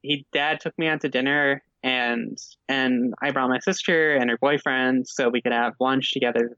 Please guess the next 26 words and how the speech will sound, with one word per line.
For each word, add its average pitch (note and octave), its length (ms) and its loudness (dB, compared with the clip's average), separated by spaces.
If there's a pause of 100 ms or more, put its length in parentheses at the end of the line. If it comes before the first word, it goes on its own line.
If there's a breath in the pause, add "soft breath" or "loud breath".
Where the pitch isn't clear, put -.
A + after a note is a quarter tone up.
family A#2+ 360 2 (100)
and B2 220 0
to - 100 -4
meet A#2+ 220 2
his A#2+ 200 0
new A#2+ 160 2
family. C#3+ 500 0 (200)
And B2+ 380 0
his B2+ 220 -2
new C3 100 2
family C3 500 0
hated C3+ 340 0
us. - 440 -4 (180)
They C3+ 120 2
didn't, C#3+ 420 2
they C3+ 80 2
weren't C3 220 0
nice C3 280 -2
to D#3+ 140 4
us. F#3 220 2
They C3+ 100 0
weren't B2 260 0
very B2 280 2
honest B2 340 0
with E3+ 100 -6
us. F#3 440 -2